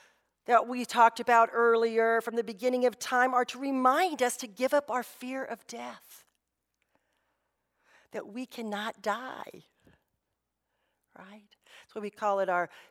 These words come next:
transition. You know, we transition to that next phase, that next chapter, that next place, wherever that is. We cannot die, so choose to live fully now.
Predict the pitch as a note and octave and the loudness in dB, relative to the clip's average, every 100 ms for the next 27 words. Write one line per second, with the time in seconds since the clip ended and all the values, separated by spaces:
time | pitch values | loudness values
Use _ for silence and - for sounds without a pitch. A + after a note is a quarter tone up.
0 | _ - F#3 E3 E3+ E3 - - C3 C#3+ | _ -4 -4 -4 -8 -10 -14 -18 -18 -16
1 | D3+ D#3 - E3 D#3 C#3 D3+ - C3+ C3 | -16 -14 -12 -12 -12 -12 -12 -12 -14 -14
2 | D3+ C3 D#3 E3 - - - E3 E3 D#3+ | -10 -10 -6 -8 -8 -12 -8 -6 -6 -6
3 | D#3+ F3+ E3+ - - F3+ - F3 D#3+ C#3+ | -6 -6 -8 -10 -2 -2 -2 -6 -6 -4
4 | E3+ - - - E3+ E3 D#3+ - - - | -6 -8 -10 -4 -2 0 -4 -8 -14 -16
5 | - - - G3 F#3+ G3 G#3 G3 G#3 A3+ | -20 -20 -10 -4 -2 -2 0 0 -2 -8
6 | F3+ - - - - _ _ _ _ _ | -12 -14 -16 -18 -20 _ _ _ _ _
7 | _ _ _ _ _ _ _ _ _ _ | _ _ _ _ _ _ _ _ _ _
8 | _ _ _ _ _ _ - F3 F#3+ G#3 | _ _ _ _ _ _ -16 -8 0 2
9 | G#3+ F#3 E3 D#3 D3+ D#3 D3+ _ _ _ | 2 2 2 4 2 -2 -8 _ _ _
10 | _ - D#3+ - - G3 F#3+ - D3 C#3+ | _ -12 -12 -10 -10 -8 -8 -8 -8 -4
11 | D#3 D#3 - - D3+ D#3 D3 C3 A#2 - | -2 -2 -6 -8 -6 -6 -8 -10 -10 -14
12 | - | -16